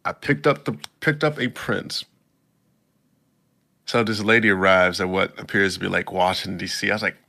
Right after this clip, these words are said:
I was like, "Are they in D C?" I went to look and I was like, "It looks like the monument," but I was like, "I can't be sure. They haven't said anything," so, um, I just let it ride and it goes out.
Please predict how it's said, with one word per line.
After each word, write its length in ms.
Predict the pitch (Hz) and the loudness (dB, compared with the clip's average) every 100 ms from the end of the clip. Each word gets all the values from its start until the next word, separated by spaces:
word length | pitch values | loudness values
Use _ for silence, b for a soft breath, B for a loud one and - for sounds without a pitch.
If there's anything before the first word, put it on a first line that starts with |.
| _ - | _ -14
I 20 | |
was 80 | - | -8
like, 80 | 92 | -6
"Are 60 | 113 | -4
they 160 | 170 | -4
in 100 | 220 | -4
D 160 | 190 208 | -4 -4
C?" 340 | - 240 262 _ _ _ _ - | -4 -6 -8 _ _ _ _ -12
I 80 | 156 | -8
went 120 | 165 | -6
to 60 | 139 | -4
look 220 | 160 175 | -4 -4
and 80 | 175 | -4
I 40 | |
was 40 | 156 | -2
like, 100 | 143 | 0
"It 40 | |
looks 160 | 262 320 | 0 -2
like 140 | 285 | -2
the 80 | 139 | 0
monument," 560 | 131 208 226 127 101 95 | 2 4 4 0 -2 -2
but 80 | |
I 60 | 98 | -4
was 80 | 98 | -2
like, 100 | - | -2
"I 60 | 87 | 0
can't 260 | 113 135 | 2 2
be 80 | 151 | 2
sure. 500 | 147 190 180 143 143 - _ _ _ - | 0 0 0 -2 -4 -10 _ _ _ -4
They 60 | 104 | 0
haven't 200 | 107 120 | 2 0
said 160 | - | 0
anything," 600 | 156 131 127 117 113 107 | 0 0 -2 0 0 0
so, 400 | - - - - _ _ _ _ _ _ _ _ _ _ _ - | -6 -6 -6 -8 _ _ _ _ _ _ _ _ _ _ _ -4
um, 500 | 95 90 80 - - _ _ | -2 0 -4 -8 -14 _ _
I 100 | - 95 | -8 -6
just 140 | 101 | -4
let 140 | 98 95 | -2 -2
it 60 | |
ride 520 | 87 87 85 87 - | -2 0 0 -2 -6
and 180 | - - | -14 -12
it 40 | - | -8
goes 320 | 98 95 92 | -4 -4 -2
out. 300 | 92 90 | -2 -2